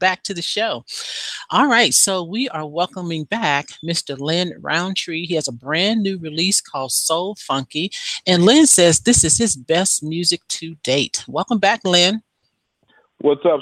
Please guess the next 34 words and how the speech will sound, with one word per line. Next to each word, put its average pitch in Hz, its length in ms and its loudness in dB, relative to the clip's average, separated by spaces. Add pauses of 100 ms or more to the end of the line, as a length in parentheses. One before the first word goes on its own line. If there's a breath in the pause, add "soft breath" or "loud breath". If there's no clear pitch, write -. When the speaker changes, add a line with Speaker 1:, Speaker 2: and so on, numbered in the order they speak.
Speaker 2:
Smooth 135 320 -4
Jazz? 127 320 -2 (140)
Fa-, - 380 -16
uh, 104 260 -2
well, 92 400 -2
Smooth 110 180 -6
Jazz 95 220 0
Family, 120 260 -2
you 95 160 -6
just - 80 -20
said. 95 360 0
Uh, 82 220 -8
Carrie, 113 240 -6
I 95 40 -6
haven't 95 180 -10
heard 95 180 -10
her, 87 300 -12 (180)
talk, 92 200 -8
talked 98 220 -8
to 90 60 -14
her 95 120 -10
in 87 80 -12
a - 20 -14
minute 95 240 -12
either. 98 240 -8 (300)
But 92 180 -6
what's 208 340 2
Speaker 1:
Yeah. 131 60 4
Speaker 2:
up, 95 180 -2
uh, 92 260 -2 (280)
Talking 101 320 0
Smooth 95 180 -12
Jazz 90 300 -6
Family? 92 380 -12